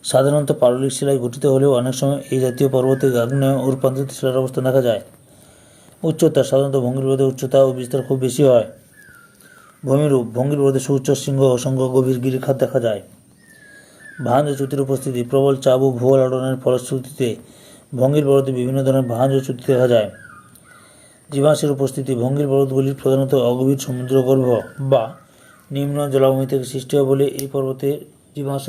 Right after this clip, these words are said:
দেখা যায়। উদাহরণ, এশিয়ার হিমালয়, ইউরোপের আল্পস প্রভৃতি।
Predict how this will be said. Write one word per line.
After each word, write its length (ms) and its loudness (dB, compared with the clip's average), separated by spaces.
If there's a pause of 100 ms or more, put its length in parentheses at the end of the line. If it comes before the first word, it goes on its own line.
দেখা 220 -4
যায়। 160 -2 (2000)
উদাহরণ, 340 2 (100)
এশিয়ার 380 0
হিমালয়, 460 2
ইউরোপের 420 0
আল্পস 240 0
প্রভৃতি। 440 0